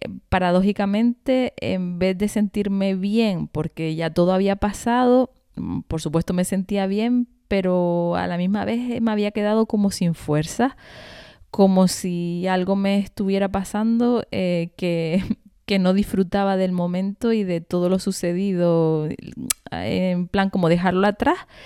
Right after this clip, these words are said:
y seguir adelante, sino que me estaba viniendo abajo. Eh,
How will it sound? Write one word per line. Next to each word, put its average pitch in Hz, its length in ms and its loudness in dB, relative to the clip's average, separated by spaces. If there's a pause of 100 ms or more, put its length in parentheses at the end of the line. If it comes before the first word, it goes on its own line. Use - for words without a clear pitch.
(260)
y 214 120 0
seguir 202 340 2
adelante, 165 580 0
sino 180 280 0
que 160 100 -4
me 170 80 0
estaba 165 300 -2
viniendo 175 400 0
abajo. 175 480 2 (1400)
Eh, 175 1000 4